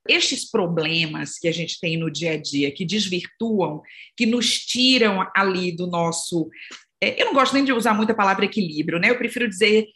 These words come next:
é, que a gente carece mais de equalizar, né? Porque a vida não é sobre equi-, equilíbrio. Pra mim, a vida é sobre equalizar, né? A gente sobe, a gente desce, mas a gente coloca esforço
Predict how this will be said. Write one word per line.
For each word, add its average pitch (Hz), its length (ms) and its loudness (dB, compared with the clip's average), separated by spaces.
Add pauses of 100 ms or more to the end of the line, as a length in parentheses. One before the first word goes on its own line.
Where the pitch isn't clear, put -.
(240)
é, 220 160 4
que 220 120 0
a 285 60 6
gente 285 320 -2 (720)
carece 302 560 4
mais 240 260 4
de 196 60 2
equalizar, 226 1000 4
né? 226 160 4
Porque 247 200 0
a 262 40 2
vida 311 180 2
não 311 80 -2
é - 20 0
sobre 226 260 4
equi-, 202 280 0
equilíbrio. 143 600 -2
Pra 214 140 2
mim, 269 140 2
a 302 60 4
vida 262 200 4
é 254 40 4
sobre 262 200 2
equalizar, 254 580 0 (260)
né? 262 120 6
A 247 80 6
gente 208 240 -2
sobe, 208 420 4
a 196 60 4
gente 202 260 -2
desce, 196 400 2 (180)
mas 240 200 4
a 262 60 6
gente 254 440 0 (380)
coloca 254 400 4
esforço 240 800 2